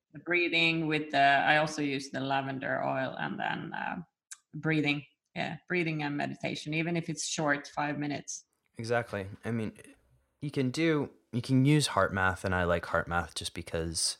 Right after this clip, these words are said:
Speaker 2: I like biofeedback, but just simple breathing, box breathing. Well, box breathing is great for focus, but, uh, things like, I think it's four or five, seven, eight breathing in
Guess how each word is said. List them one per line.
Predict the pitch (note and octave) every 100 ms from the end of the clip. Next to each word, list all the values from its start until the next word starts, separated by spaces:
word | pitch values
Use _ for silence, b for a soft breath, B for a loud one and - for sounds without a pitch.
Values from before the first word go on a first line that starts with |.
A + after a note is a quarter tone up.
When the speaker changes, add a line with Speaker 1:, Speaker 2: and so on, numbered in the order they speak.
| _
Speaker 2:
I | -
like | E2+ E2+ -
biofeedback, | F2 D#2+ D#2+ - F2+ G2 A#2+ C#3+ - B B B B - B2+
but | A2+ G#2
just | D3 - -
simple | - D3+ D#3+ D3+
breathing, | A2 G2+ G#2 G#2 F#2 E2+ -
box | E2 F2 -
breathing. | - F2 E2+
Well, | F2+
box | E2+ G#2+ -
breathing | - F#2 E2
is | D#2+
great | F2
for | D#2 D#2+
focus, | - E2 - F2 - - B B B
but, | G#2 G2+ F#2+ F2+ - - - F#2+
uh, | F2+ E2+ A1+ -
things | - A#2 G#2 -
like, | F#2+ F#2
I | F2+
think | - G#2
it's | -
four | - G2+ F#2
or | F2
five, | - E2+ E2
seven, | F2+ E2 D#2+
eight | D#2+ -
breathing | E2+ E2+ E2 D#2 - B B B -
in | F2+ F#2 F2